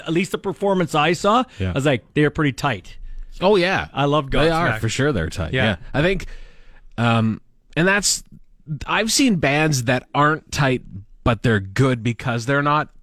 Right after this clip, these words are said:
Speaker 2: like,
Speaker 1: Yeah.
Speaker 2: uh, Pearl Jam.
Speaker 1: Yeah.
Speaker 2: Pearl Jam is one of those bands you'll see, and they're a little loosey-goosey. I don't know if they kinda, if they go with click track or not. Click track is something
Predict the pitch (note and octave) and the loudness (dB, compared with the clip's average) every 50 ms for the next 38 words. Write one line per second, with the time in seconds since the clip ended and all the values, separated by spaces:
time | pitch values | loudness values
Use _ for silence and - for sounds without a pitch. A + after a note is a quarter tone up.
0 | - - - - C3 C3+ D3+ C#3+ C#3 - - - - A3+ A3 E3+ C3 - - - | -20 -20 -18 -14 -4 0 0 0 0 0 -4 -6 -2 0 0 0 -2 -8 -14 -6
1 | - B2 B2 A#2+ A#2 - - - F3 F#3 F3+ E3+ D#3+ C#3 G#2+ A#2 F#2+ D#2+ C#2 C2+ | -4 -2 -2 -2 -4 -4 -2 0 2 2 4 4 2 2 2 2 0 0 -4 -6
2 | - - E3+ G3+ - _ _ - D#3 E3 F3 F3+ F3 G3 F#3 F3 E3+ D#3+ C3+ D3 | -2 -2 -2 -2 -2 _ _ 0 2 2 2 2 2 0 0 0 -2 -2 -2 0
3 | D#3 D#3 D#3 D3 C#3 B2+ A2+ G#2 B2+ B2 A#2+ B2 B2 A2 A2+ A#2+ A2+ - - B2 | 0 0 2 2 2 0 0 0 0 0 2 0 0 0 0 -2 -2 0 0 0
4 | A2+ A#2 A#2+ C3+ D3+ E3+ G3 G#3 A3 G#3+ G3+ F3 F3 E3+ F3 - - E3+ C#3+ A2 | 2 2 2 0 0 0 0 0 0 2 2 4 4 4 4 2 0 -2 0 2
5 | A2 A#2+ B2+ C3 - - C#3+ C#3 C#3 A#2+ A#2+ C3 C3+ C3+ C3 C3 C3 B2+ A#2 - | 2 4 4 2 2 2 2 2 2 2 0 0 0 0 0 0 0 0 0 0
6 | - A#2+ G#2+ - A2 A#2+ A#2 A2 F2 F2 A2 - - A2 G2+ G#2 A2+ A#2+ A#2+ - | -2 -4 -2 -2 -2 -2 -2 -4 -4 -6 -6 -4 -4 -4 -2 0 0 0 0 -2
7 | - - C3 A#2+ A2 - - B2+ A2 G#2 G2+ - - G#2 G2+ G2 G2 G2 G2 - | -2 -2 -2 -2 -2 0 -2 -2 -2 -2 -4 -4 -2 -2 0 -2 -2 -4 -2 -2
8 | E3 E3+ E3 - E3+ D#3 D3 C3+ D3+ C3+ A#2+ - C3+ A#2+ G#2+ - A2+ A2 G2+ | -2 -2 0 0 0 0 0 0 -2 -2 -2 -2 -2 -2 -2 -4 -4 -4 -6